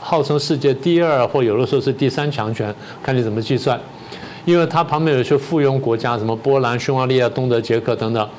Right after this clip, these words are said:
也是它组成的经互-，经互会啊，经济互助委员会的成员。所以它剥削这些国家，然后这个用不公平的贸易方式呢，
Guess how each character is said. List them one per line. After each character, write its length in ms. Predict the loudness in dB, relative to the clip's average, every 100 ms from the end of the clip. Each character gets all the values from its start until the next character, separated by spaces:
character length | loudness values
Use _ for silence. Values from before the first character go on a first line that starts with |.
| -18 -16 -16 -16 -4
也 260 | 2 4 2
是 200 | 0 0
它 100 | 0
组 180 | 0
成 200 | 0 2
的 100 | 2
经 260 | 0 0 -2
互-， 300 | -2 -2 -4 -2
经 180 | 0 0
互 220 | 0 2
会 180 | 2 -2 -6
啊， 160 | -6 -4
经 220 | -2 0
济 160 | 2 0
互 240 | 2 -2
助 220 | 0 0
委 80 | 0
员 180 | -2 0
会 140 | 0
的 160 | 0 -2
成 240 | -4 -4
员。 180 | -2 -4 -8 -14 -18 -16 -16 -14
所 200 | -2 2
以 120 | 4 2
它 240 | 0 -2
剥 320 | 0 2 4
削 200 | 4 2
这 80 | 4
些 80 | 2
国 260 | 2 0 0
家， 380 | 0 0 0
然 180 | 0 -2
后 240 | 0 0 2
这 140 | 2
个 80 | 2
用 200 | 2 0
不 160 | -2 0
公 200 | 0 0
平 140 | 0
的 80 | 2
贸 160 | 2
易 60 | 0
方 260 | 0 -2 0
式 160 | 0
呢， 180 | 0